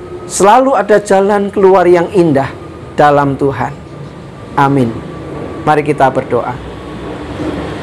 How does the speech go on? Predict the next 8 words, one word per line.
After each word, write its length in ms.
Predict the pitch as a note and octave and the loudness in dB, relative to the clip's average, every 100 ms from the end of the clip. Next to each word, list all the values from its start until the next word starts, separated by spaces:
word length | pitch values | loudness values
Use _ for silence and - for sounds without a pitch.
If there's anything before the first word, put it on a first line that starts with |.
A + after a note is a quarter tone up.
| D4+ D4+ D3+ - - D3+ D3 - - D3+ D3 | -10 -10 -12 -12 -12 -10 -10 -12 -10 -10 -4
Bapa 240 | - D#3 F#3+ | 0 2 4
yang 160 | G3+ | 4
baik, 320 | G3+ G3+ A3 | 4 4 2
di 80 | G#3+ | 0
tengah 320 | F#3+ F#3 G3 | -2 0 2
pergumulan 640 | G3 F#3+ - G3 F#3+ G3 G3 | 2 0 0 4 4 4 2
hidup 240 | F#3+ F#3+ | 2 2
kami, 480 | G3 F#3+ G#3 G#3+ F#3+ | 2 0 2 0 -4